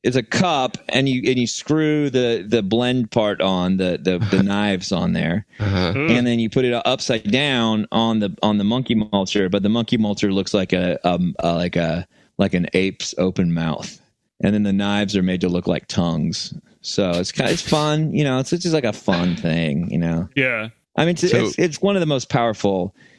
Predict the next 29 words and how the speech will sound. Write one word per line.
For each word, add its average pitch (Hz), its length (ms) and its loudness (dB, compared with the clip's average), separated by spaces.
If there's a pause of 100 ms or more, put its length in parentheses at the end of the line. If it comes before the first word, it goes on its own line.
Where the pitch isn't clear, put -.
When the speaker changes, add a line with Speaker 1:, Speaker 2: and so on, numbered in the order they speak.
(220)
Speaker 1:
mulch 113 320 0
meal 101 220 2
makers 87 640 -2
on 95 240 0
the, 82 340 -2
on 87 160 0
the 85 80 0
market. 85 640 -2 (360)
Speaker 2:
That - 120 -4
sounds 120 220 0
like 110 100 2
a 98 80 0
whole 107 600 0 (440)
category 101 680 2
of, 82 340 -4
of 92 160 0
food 120 340 -2
products. 80 640 0
Speaker 1:
Yeah. 90 340 0 (320)
Speaker 2:
And 120 180 2
when 131 80 2
you 143 100 0
say 127 220 0
monkey 113 320 2
mulcher, 95 440 0
it's, - 440 -2 (420)
that's 123 400 0
the 101 160 2
design. 101 1040 0